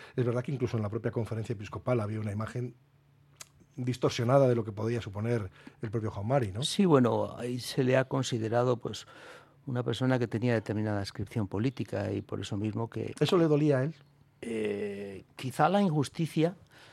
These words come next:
Speaker 2: de que, mm, unos hermanos obispos consideraran que esa era una dimensión en la que él no tenía equilibrio.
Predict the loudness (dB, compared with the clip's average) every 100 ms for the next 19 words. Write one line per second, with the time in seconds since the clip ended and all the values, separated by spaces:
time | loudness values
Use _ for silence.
0 | -12 2 2 4 0 0 -2 _ -20 _
1 | _ _ _ -6 -2 -2 -2 -4 -8 -12
2 | -4 -2 0 -2 -2 2 4 4 2 0
3 | 0 0 -2 0 0 0 -4 -2 0 2
4 | 2 0 -2 -4 -2 0 2 2 2 2
5 | 2 0 -2 -4 -4 -4 -2 -2 -4 -6
6 | -6 -8 -12 -20 _ 0 2 2 2 0
7 | -2 -2 0 -4